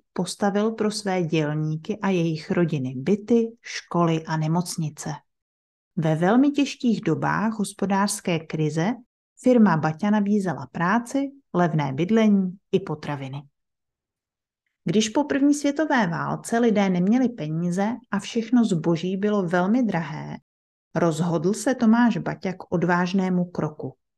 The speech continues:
Snížil ceny všech svých bot o padesát procent. Dělníci souhlasili s dočasným snížením mezd o čtyřicet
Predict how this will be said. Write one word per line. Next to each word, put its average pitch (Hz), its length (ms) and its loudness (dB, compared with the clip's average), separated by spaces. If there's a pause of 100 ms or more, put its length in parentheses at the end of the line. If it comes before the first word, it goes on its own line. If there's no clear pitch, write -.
(440)
Snížil 226 600 4
ceny 165 540 -2 (100)
všech - 420 -4
svých 160 360 -6
bot 175 280 0
o 165 60 -8 (100)
padesát 156 560 -4
procent. 147 600 -8 (920)
Dělníci 175 680 2
souhlasili 220 800 -2
s 240 60 -4
dočasným 220 640 2
snížením 185 720 0
mezd 147 520 -2
o 170 40 -4
čtyřicet 185 640 -4